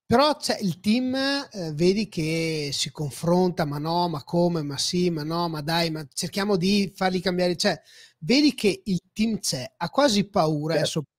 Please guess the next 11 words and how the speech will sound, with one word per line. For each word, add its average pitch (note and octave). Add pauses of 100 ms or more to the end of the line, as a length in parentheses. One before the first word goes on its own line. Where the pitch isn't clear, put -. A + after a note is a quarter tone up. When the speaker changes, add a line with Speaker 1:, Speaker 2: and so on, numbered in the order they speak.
(280)
Speaker 1:
prova F#3+
a -
dirmi E3+
se D#3
sbaglio, C#3+
eh, C3 (440)
ha -
quasi G#3
paura G#3+
a -
intervenire, D3